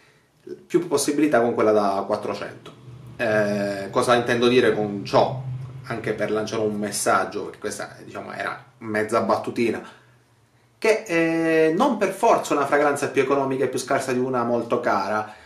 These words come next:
come non è detto che una fragranza molto cara poi non sia di valore. Cioè, nel senso, eh, analizzate sempre da caso a caso, vedete cosa fa per voi.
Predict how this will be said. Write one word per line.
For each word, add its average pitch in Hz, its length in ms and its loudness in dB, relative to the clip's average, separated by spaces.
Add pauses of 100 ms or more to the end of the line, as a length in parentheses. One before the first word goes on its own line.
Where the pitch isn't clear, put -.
(140)
come 208 240 4
non 196 220 4
è 214 120 4
detto 202 460 4
che 196 80 0
una 165 160 4
fragranza 160 440 2
molto 156 360 0
cara 170 300 0
poi 151 160 0
non 123 160 -2
sia 147 200 2
di 123 200 -2
valore. 107 800 2 (340)
Cioè, 127 200 0
nel 117 160 -2
senso, 127 640 0 (280)
eh, 113 300 -2
analizzate 165 600 2
sempre 180 300 0
da 127 160 2
caso 156 240 0
a 180 100 -2
caso, 190 440 0
vedete 143 320 2
cosa 131 260 -4
fa 131 160 -2
per 170 240 -2
voi. 151 420 4